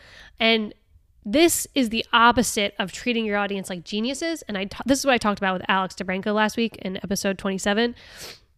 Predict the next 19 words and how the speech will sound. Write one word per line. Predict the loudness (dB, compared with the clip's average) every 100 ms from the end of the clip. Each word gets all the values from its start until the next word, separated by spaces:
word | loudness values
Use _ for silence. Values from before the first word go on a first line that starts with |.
| _
how | 0 0 -2 _ _ -20 -20 -2
in | 4
his | 6 6
writing, | 6 4 4
he | 0
always | 0 0 -4 _ _ -6
treats, | -2 -2 -4 -6
he | -4
thinks | 0 -2 -2
of | -4
treating | -2 -2
his | -2
audience | -2 -4 -4 -6
like | -6
geniuses. | -4 -4 -4 -8 -14 -18 -20 -20 -20 0
And | 2 2 -2 -14 _ _ _ _ _ _ _ 2
I | 4
do | 4 4
not | 6 4